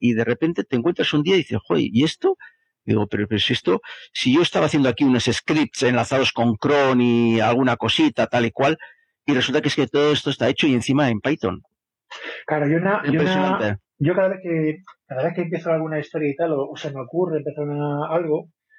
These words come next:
Speaker 2: lo primero que hago es, eh, pues un survey, ¿eh? de lo que hay por ahí. Preguntar a la gente, buscar por internet, tal, tal, tal, tal, preguntar en Twitter, o sea, intentar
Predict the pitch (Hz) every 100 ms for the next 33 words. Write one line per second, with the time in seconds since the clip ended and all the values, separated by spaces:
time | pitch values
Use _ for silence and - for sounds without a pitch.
0 | _ 139 139 135 143 151 156 156 151 156
1 | 160 160 - 135 127 123 120 120 - 151
2 | - 139 120 117 120 135 135 127 123 139
3 | 131 123 107 110 104 110 113 123 123 123
4 | 175 190 180 170 170 151 131 127 123 120
5 | 117 151 175 170 165 123 123 127 175 190
6 | 185 _ _ _ 123 123 120 113 107 170
7 | 185 156 143 143 143 160 156 151 190